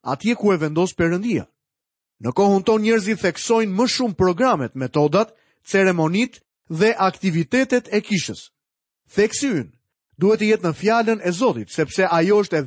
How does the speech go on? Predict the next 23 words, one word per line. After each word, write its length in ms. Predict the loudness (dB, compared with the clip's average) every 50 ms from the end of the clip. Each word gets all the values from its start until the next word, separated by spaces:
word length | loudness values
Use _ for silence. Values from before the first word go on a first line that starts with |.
| -2
vetmja 360 | -2 -2 -2 -2 -4 -2 -2 -2
gjë 240 | 0 0 -2 -2 -2 -8 _ _ _ _ _ _ _ _
që 160 | -2 0 0
ai 240 | 2 2 2 2 2
ka 180 | 2 0 -2 0 0
premtuar 600 | 0 -2 -2 -2 -2 0 2 2 2 2 0 -2 -6 _ _ _ _ _
se 220 | -8 -4 -4 -4
do 220 | -2 0 0 0 0
të 140 | 0 0 0
bekoj. 320 | 0 0 0 0 -2 -2 -4 -10 _ _ _ _ _ _ _ _ _ _ _ _ -8
Ai 160 | -4 -2 0
nuk 140 | 0 0 0
ka 80 | 0 0
premtuar 460 | 0 -2 -2 0 0 0 0 0 -2 -2
kurrë 320 | 0 0 2 2 0 0
të 80 | -2 -2
më 120 | 0 0 0
bekoj 400 | 0 0 2 2 2 2 2 2 -2 -4 _ _ _ _ _
mua, 500 | -8 -4 0 0 2 2 2 2 0 -2 -4 _ _ _ _ _ _ _
ty 320 | -2 0 2 2 2 0 -2 -6 _ _ _ _ _
apo 460 | -4 -2 0 2 2 2 2 0 -2 -6 _ _
aktivitetet 840 | -6 -6 -4 -2 -4 -2 -2 -4 -2 -2 -2 0 0 0 -2 0
tona. 320 | 0 0 0 0 -2 -8